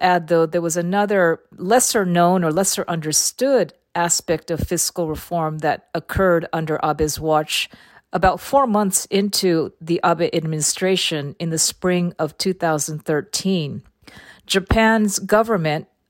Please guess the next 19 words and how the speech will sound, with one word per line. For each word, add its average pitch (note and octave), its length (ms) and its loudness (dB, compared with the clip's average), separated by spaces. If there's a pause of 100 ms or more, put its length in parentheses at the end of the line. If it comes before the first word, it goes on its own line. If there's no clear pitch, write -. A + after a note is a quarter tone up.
(220)
against F3 640 0
a E3+ 120 0
huge C4 500 0
amount D#3 400 0 (240)
of D#3 320 0 (180)
opposition, E3 760 0 (720)
decided A#3+ 640 2
to G#3 120 0
finally A3 800 0
implement E3 800 -2 (840)
what F3+ 260 2
we F#3+ 100 4
would F3+ 140 0
call E3+ 400 2 (180)
a F3 160 2
taxpayer F3 800 0
I D#3+ 140 2
D F3+ 220 0
system D#3+ 560 -4